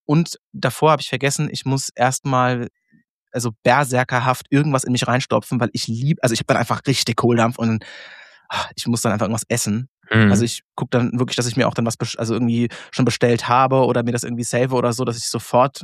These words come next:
Speaker 1: nach der Show, ich purz praktisch von der Bühne runter und dann, äh, Sicherheitsrolle ins Restaurant oder ins Backstage, wo dann irgendwas ist, was ich sofort, äh, in mich hineinwerfen kann. Das ist auf jeden Fall eine große Freude und ich hab auf jeden, auch ein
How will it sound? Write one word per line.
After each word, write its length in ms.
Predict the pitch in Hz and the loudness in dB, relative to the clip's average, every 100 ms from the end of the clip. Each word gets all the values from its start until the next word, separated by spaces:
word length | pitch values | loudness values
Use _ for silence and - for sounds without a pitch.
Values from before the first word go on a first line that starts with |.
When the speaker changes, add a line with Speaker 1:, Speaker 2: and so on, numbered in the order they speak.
| - | -12
Speaker 1:
nach 240 | 117 123 127 | -2 0 0
der 140 | 127 | -2
Show, 220 | - 120 | 0 0
ich 180 | 110 - - | 0 -6 -10
purz 220 | - 147 | -6 -4
praktisch 200 | - 120 - | -6 -10 -4
von 100 | 139 | -2
der 80 | 127 | 0
Bühne 200 | 135 131 | 0 0
runter 400 | 127 147 139 139 - - - | 2 4 2 2 -6 -20 -6
und 140 | 139 131 | -2 0
dann, 320 | 131 127 127 - | 2 0 -2 -8
äh, 140 | - 127 | -8 -4
Sicherheitsrolle 800 | 143 147 135 123 - 127 131 131 - | -2 0 0 -2 0 2 2 0 0
ins 260 | 135 - | -2 0
Restaurant 560 | 139 - 135 117 120 135 | -2 0 -2 0 0 2
oder 300 | 127 123 - | 4 4 2
ins 320 | 127 127 127 | -2 -4 -4
Backstage, 580 | - 131 - 120 120 - - - - | -2 -2 -2 -2 -2 -4 -14 -8 0
wo 60 | |
dann 120 | 123 135 | 2 4
irgendwas 420 | 135 143 127 120 | 2 2 0 -2
ist, 240 | - - | -4 -6
was 120 | - 123 | -6 -6
ich 80 | |
sofort, 460 | - - 117 - - - | -8 -2 0 0 -4 -4
äh, 220 | 120 - | -2 -2
in 60 | 127 | -2
mich 100 | 123 | -2
hineinwerfen 480 | 120 120 113 110 120 | -2 0 -2 -4 -4
kann. 240 | 113 131 - - - _ - | -2 -2 -4 -16 -20 _ -2
Das 140 | 135 | 2
ist 60 | 139 | 0
auf 120 | 131 | 0
jeden 160 | 127 | -2
Fall 100 | 123 | 0
eine 80 | 123 | 0
große 280 | 117 123 127 | 0 -2 -4
Freude 380 | - 120 131 143 | -2 2 4 4
und 140 | 120 | 2
ich 80 | 123 | -2
hab 120 | 127 - | -4 -4
auf 160 | - | -4
jeden, 280 | 123 120 117 _ | -2 -2 -4 _
auch 260 | - 117 - | -2 -2 -2
ein 260 | 120 117 117 | -2 0 -2